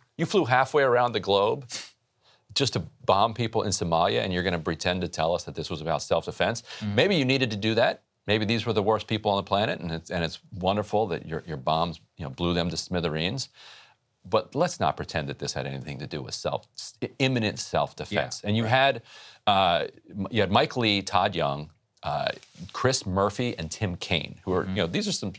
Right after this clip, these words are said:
Speaker 1: you know, serious
Speaker 2: Very across the,
Speaker 1: Yeah,
Speaker 2: yeah,
Speaker 1: across the
Speaker 2: aisle.
Speaker 1: board here. This is not, this is not Bernie,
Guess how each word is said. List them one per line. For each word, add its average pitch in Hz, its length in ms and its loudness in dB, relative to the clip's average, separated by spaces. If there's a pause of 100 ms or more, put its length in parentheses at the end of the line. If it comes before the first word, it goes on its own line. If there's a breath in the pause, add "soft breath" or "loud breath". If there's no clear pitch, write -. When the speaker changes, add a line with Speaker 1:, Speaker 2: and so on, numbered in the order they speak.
(140)
Speaker 1:
you 110 80 -2
know, 95 60 2
serious 110 640 0
Speaker 2:
Very 127 360 2
across 95 440 0
the, 78 340 -8
Speaker 1:
Yeah, 127 240 2
Speaker 2:
yeah, - 120 -6
Speaker 1:
across 147 260 2
the - 60 -4
Speaker 2:
aisle. 98 80 -10
Speaker 1:
board 92 240 2
here. 78 160 0
This 90 180 0
is 127 80 -4
not, 127 300 0
this 120 100 -4
is 139 80 -4
not - 380 -2
Bernie, 76 400 2